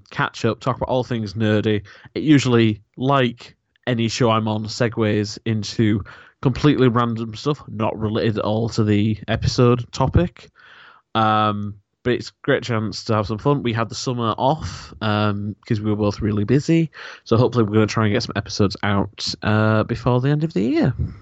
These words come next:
And then I also pop in on lots of other different podcasts like Smorgasbord, and, uh, there's the Fringe one called Observing the Pattern, which is gonna be out next year,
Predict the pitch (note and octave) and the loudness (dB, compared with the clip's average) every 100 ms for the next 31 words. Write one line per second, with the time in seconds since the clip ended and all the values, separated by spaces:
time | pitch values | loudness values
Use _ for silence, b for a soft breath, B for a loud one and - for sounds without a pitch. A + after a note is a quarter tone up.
0 | B B - B2 A#2+ B2+ B2+ B2+ A2 A#2+ | B B 2 2 2 2 0 -2 -6 -6
1 | B2 A2 A2 B B B B _ A2+ - | -4 -6 -8 B B B B _ -6 -4
2 | A2+ G#2 G#2+ G2+ G#2+ - G2+ - - G#2+ | -4 -2 0 -2 -2 -4 -6 -4 -2 -2
3 | - G#2 G#2 G#2 G#2 - G#2+ G#2 G2+ - | 0 -2 0 -2 -2 -2 0 0 -2 2
4 | G#2 G#2 G2+ - G2+ G2+ G2 G2+ G#2 G#2 | 4 4 2 0 -4 -2 -4 -6 -8 -10
5 | - b b b b _ G#2 G#2 G2+ G2 | -16 b b b b _ 2 2 2 2
6 | G2 F#2+ G#2 G#2 - B2+ A#2+ A2+ A2+ A2 | 0 -2 -4 -4 2 2 2 2 2 0
7 | G#2+ - - A2 G#2 G#2+ A2 - G#2+ G#2+ | -2 -8 -2 2 4 4 2 -2 -6 2
8 | A2 G#2 G2 - - - C#3+ A2 G#2+ A2 | 2 2 -4 -2 0 -2 -2 -6 -8 -6
9 | A2 G#2 G#2 G#2 G2+ G#2+ - - - B2 | -4 0 2 2 -2 -6 -6 -8 -4 2
10 | B2+ B2 | 4 4